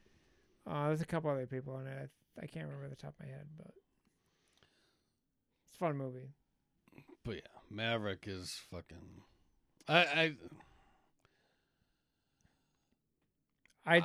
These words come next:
Speaker 2: don't
Speaker 1: just
Speaker 2: know. I
Speaker 1: watched
Speaker 2: want
Speaker 1: this, like, four nights ago. I was, think it's funny. Like, as soon as I heard the fucking intro music, I was like, "Yeah,
Speaker 2: <laughs>
Speaker 1: man."
Speaker 2: I'm in. Yeah.
Speaker 1: Here's a theory.
Speaker 2: It
Speaker 1: Have
Speaker 2: is
Speaker 1: you heard the
Speaker 2: fucking
Speaker 1: theory though about, like, how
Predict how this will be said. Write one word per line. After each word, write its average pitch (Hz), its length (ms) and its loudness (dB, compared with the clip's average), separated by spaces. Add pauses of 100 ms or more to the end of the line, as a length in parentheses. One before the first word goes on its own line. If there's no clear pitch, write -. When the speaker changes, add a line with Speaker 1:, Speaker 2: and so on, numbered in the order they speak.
(220)
Speaker 2:
don't - 120 -4
Speaker 1:
just 180 240 4
Speaker 2:
know. 180 60 8
I 180 40 12
Speaker 1:
watched 196 160 10
Speaker 2:
want 170 100 0
Speaker 1:
this, 165 60 -2
like, 139 160 0
four 160 280 2
nights 151 240 2
ago. 147 200 -4
I 127 40 -4
was, - 300 -6
think 147 120 0
it's 135 120 -4
funny. 135 360 -2
Like, 139 220 -4
as - 60 -6
soon 226 280 10
as 240 140 10
I 202 140 12
heard 196 260 12
the 185 100 8
fucking 180 380 6
intro 165 260 2
music, 175 240 4
I 156 120 8
was 151 120 2
like, 147 160 2
"Yeah, 135 360 -2
Speaker 2:
<laughs> 127 120 -6
Speaker 1:
man." 127 160 -2
Speaker 2:
I'm 110 160 -2
in. 98 280 -2 (100)
Yeah. 113 300 -2 (560)
Speaker 1:
Here's 254 180 12
a 262 60 8
theory. 285 280 12
Speaker 2:
It 214 40 12
Speaker 1:
Have 190 100 12
Speaker 2:
is - 60 10
Speaker 1:
you 240 40 12
heard 247 100 12
the - 60 12
Speaker 2:
fucking 120 160 6
Speaker 1:
theory 247 340 10
though 254 260 10
about, 220 240 10
like, 196 160 8
how 160 460 8